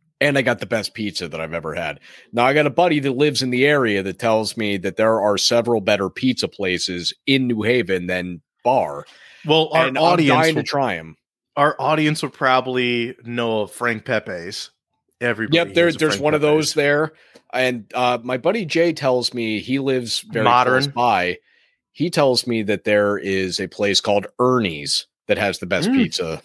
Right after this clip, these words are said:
Speaker 1: that has ever existed. So next time that I go see my buddy Jay, we're gonna make a little Ernie's trip because I, I gotta try it. He keeps telling me it's better, and the only way for me to believe that it's better is I have to try it.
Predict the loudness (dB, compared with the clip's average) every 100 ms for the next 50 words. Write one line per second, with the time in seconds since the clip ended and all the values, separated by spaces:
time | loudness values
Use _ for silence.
0 | -8 -4 0 0 0 -4 -6 -6 -6 -8
1 | -4 0 2 2 0 2 4 4 4 2
2 | 2 2 2 0 0 0 0 0 0 -2
3 | 0 2 2 0 -6 -16 -20 _ -6 0
4 | 2 2 0 0 -2 -2 -4 -6 -8 -14
5 | -12 -12 -14 _ _ _ -10 -2 0 0
6 | -2 0 2 2 0 0 0 -2 0 2
7 | 2 0 -4 -6 -4 0 0 0 -2 -2
8 | 0 0 0 -4 -8 _ _ -4 2 4
9 | 4 4 2 2 0 0 0 -2 -2 -2
10 | -4 -6 -8 -4 -2 0 -2 2 2 2
11 | -4 -2 2 4 2 -4